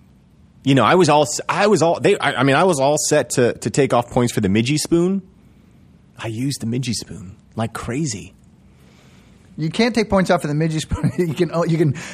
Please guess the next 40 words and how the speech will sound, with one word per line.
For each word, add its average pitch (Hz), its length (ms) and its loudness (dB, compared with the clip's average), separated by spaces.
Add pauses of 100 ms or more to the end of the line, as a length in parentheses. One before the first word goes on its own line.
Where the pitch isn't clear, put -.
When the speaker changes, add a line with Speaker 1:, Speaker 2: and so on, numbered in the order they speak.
(300)
Speaker 2:
this 180 160 0
is 196 80 0
where 180 100 4
Haagen-Dazs 175 400 2
has 185 240 -2
you. 131 60 -2
You 143 100 -6
can 208 100 0
only 185 220 0
add 202 260 0
points 135 280 -4
to 127 60 -8
the 131 80 -4
Midgey 113 300 -6
spoon. 104 320 -14 (400)
Speaker 1:
Yeah. 110 300 2 (720)
Yeah. 107 380 -4
Speaker 2:
<laughs> - 280 -20
You 208 220 2
can't 262 320 0
take 247 180 -2
it 226 80 -2
off. 269 200 0
It's 175 120 -4
perfect. - 520 -2 (180)
It's 143 120 -6
great. 220 400 -2 (140)
Speaker 1:
It's 131 200 2
a 117 40 0
great, 110 320 0
it's 120 180 0
a 110 60 0
great 104 300 0
little 113 160 0
spoon. 131 380 -2 (1040)
The - 80 -14
serving 113 300 0
size 117 320 -2
was 113 100 -4
good. 120 320 -2